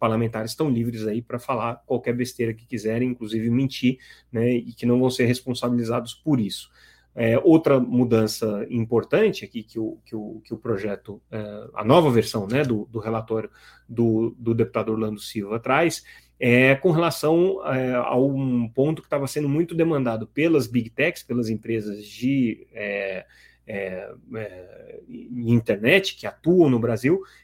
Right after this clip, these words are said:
que é com relação à necessidade de representação local. Então, o, o deputado Orlando Silva deu uma boa flexibilizada,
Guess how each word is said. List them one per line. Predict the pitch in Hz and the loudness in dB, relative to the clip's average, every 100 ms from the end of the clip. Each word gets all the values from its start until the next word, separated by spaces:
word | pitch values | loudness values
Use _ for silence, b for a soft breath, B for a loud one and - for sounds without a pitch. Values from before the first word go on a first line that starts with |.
| - | 0
que | 160 | 2
é | |
com | 156 | 2
relação | 175 175 147 - 151 175 - | -2 0 -2 -2 0 0 -2
à | 131 139 | -2 0
necessidade | 147 - 131 131 123 131 | -2 -4 -8 -2 0 0
de | |
representação | 139 139 135 135 139 147 | -2 0 -2 -2 -4 -4
local. | 156 170 123 104 | -4 -2 -4 -4
Então, | 104 - 127 | -8 -6 -4
o, | 139 - 123 151 151 120 - _ _ 131 113 | -4 -4 0 2 2 0 -6 _ _ _ -8
o | 117 110 | -6 -6
deputado | 107 - 110 107 | -8 -8 -8 -6
Orlando | 117 113 | -6 -6
Silva | - 139 156 B B | -4 -4 -4 B B
deu | 120 123 | 2 4
uma | 135 | 4
boa | 117 135 160 | 4 6 6
flexibilizada, | 139 127 - 120 117 107 107 120 127 | 4 -4 -2 -2 -2 -4 -6 -4 -6